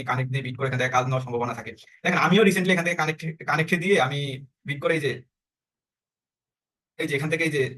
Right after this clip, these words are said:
এই যে জব অ্যাপ্লাইটা করছি, then এখান থেকে যে বিট করে যে এই কাজটা আমি নিছি কিন্তু। বিট করে।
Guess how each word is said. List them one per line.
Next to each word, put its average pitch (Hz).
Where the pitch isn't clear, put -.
এই 151
যে 147
জব 151
অ্যাপ্লাইটা 165
করছি, 185
then 170
এখান 156
থেকে 156
যে 147
বিট 131
করে 151
যে 147
এই 147
কাজটা 143
আমি 139
নিছি 123
কিন্তু। 117
বিট 135
করে। 147